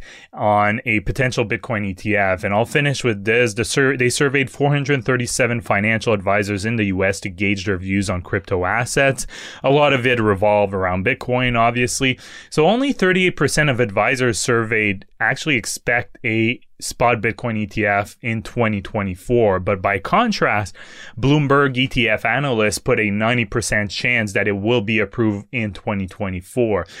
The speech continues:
So, uh, that is something that I think,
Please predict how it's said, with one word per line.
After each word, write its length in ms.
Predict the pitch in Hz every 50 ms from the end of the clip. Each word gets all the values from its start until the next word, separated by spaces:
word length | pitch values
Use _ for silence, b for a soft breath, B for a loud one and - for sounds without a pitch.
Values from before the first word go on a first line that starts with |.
| B B B
So, 440 | B - - - 135 123 123 - - _ _ -
uh, 200 | 139 143 147 139 131 139 147 139
that 260 | 127 147 160 214 240 247
is 180 | 254 214 -
something 600 | - - 196 190 185 175 - 185 180 175 170 160
that 220 | 135 135 123 123 120
I 200 | 113 110 113 104
think, 600 | - - - 147 170 180 185 175 - - -